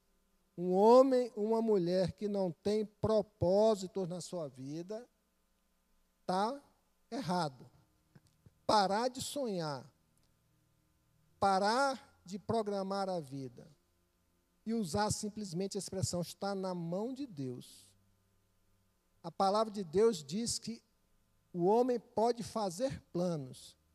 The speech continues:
A palavra de Deus não diz, o homem não deve fazer planos.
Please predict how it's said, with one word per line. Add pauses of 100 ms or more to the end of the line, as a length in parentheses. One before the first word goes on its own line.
(260)
A
palavra
de
Deus
não
diz,
o
homem
não
deve
fazer
planos.